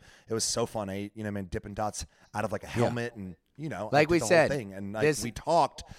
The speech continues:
Speaker 1: 'cause it's baseball, and in baseball, there's lots of downtime, and, like, yes, it can get boring, which, which means there's so much quality time right there to talk to
Speaker 2: Yep.
Speaker 1: your date.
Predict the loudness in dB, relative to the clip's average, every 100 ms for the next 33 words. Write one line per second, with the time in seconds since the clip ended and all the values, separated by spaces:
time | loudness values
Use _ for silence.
0 | -14 -8 -8 -8 -10 -6 -2 -2 -2 -6
1 | -6 -10 -14 -6 -6 -4 -2 0 0 -4
2 | _ -16 -12 -6 -6 -4 -2 0 0 -2
3 | -4 -4 -4 -8 -8 -6 -4 -2 -4 -8
4 | -12 -12 -10 -10 -10 -10 -6 -4 -4 -8
5 | -14 _ -8 -6 -6 -8 _ -8 -8 -6
6 | -6 -6 -6 -4 -2 0 0 -2 -6 -6
7 | -2 -2 -4 -6 -6 -6 -10 -10 -12 -12
8 | -10 -10 -10 -12 -8 -8 -8 _ -20 -16
9 | -14 -14